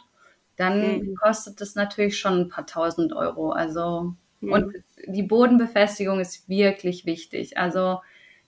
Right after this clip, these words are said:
Speaker 1: Sehnen, Strahl, Sandaufnahme, ja, die Be-, der Bewegung wird total im Winter eingeschränkt. Die laufen nicht mehr, diese Matschdinger. Wenn's dann friert, habe ich die reinste Buckelpiste.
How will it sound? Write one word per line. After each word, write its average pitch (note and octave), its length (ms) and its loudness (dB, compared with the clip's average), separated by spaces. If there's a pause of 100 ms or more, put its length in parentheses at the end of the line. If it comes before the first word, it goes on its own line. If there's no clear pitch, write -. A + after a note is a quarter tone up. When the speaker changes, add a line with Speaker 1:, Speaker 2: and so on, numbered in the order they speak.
Speaker 1:
Sehnen, G#3 920 2 (460)
Strahl, G3+ 1000 2 (1200)
Sandaufnahme, G#3 1400 4
ja, G3+ 400 4 (340)
die G#3 60 -2
Be-, G3+ 160 2
der G3+ 260 0
Bewegung G#3 460 4
wird G#3 120 2
total G#3+ 440 2
im G3 160 4
Winter A3 240 2
eingeschränkt. G#3 500 0
Die G3+ 80 0
laufen A#3+ 460 6
nicht A#3+ 180 6
mehr, A3+ 140 2
diese A3 200 0
Matschdinger. G#3+ 720 0 (200)
Wenn's G3 180 -2
dann F#3 200 2
friert, A#3 380 0
habe G3 140 0
ich - 80 -10
die F#3 180 -4
reinste G#3 400 0
Buckelpiste. B3 1000 0